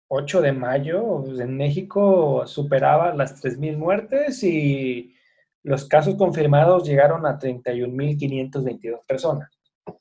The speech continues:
Treinta y un mil quinientos veintidós personas y tres mil muertes.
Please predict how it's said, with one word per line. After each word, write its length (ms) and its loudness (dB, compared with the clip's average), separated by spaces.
Treinta 320 4
y 80 2
un 100 2
mil 180 -2
quinientos 460 -4
veintidós 380 -4
personas 800 -4
y 220 -6
tres 260 -2
mil 500 -2
muertes. 640 -10